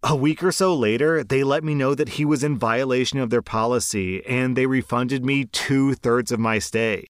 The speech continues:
which came out to about two hundred bucks, all because of a bad review.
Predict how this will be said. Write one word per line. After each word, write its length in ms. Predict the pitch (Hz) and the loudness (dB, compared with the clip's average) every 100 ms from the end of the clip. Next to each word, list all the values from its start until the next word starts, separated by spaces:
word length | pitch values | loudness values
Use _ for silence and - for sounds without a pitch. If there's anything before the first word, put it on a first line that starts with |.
| _ | _
which 320 | 113 131 - | -2 0 -2
came 260 | - 123 117 | -2 0 2
out 200 | 117 131 | 0 0
to 100 | 135 | -2
about 320 | 113 113 - | 0 -2 -2
two 200 | - 117 | -2 0
hundred 340 | 113 110 92 | 0 -2 -2
bucks, 520 | 113 101 78 - - - _ - | -2 -2 -4 -10 -12 -16 _ -4
all 220 | 143 220 | 0 0
because 420 | 220 151 123 143 | -2 -4 -2 -2
of 100 | 170 | 0
a 100 | 110 | -2
bad 360 | 90 107 98 107 | -2 -2 0 0
review. 560 | 131 110 107 95 - | -2 0 -2 -4 -8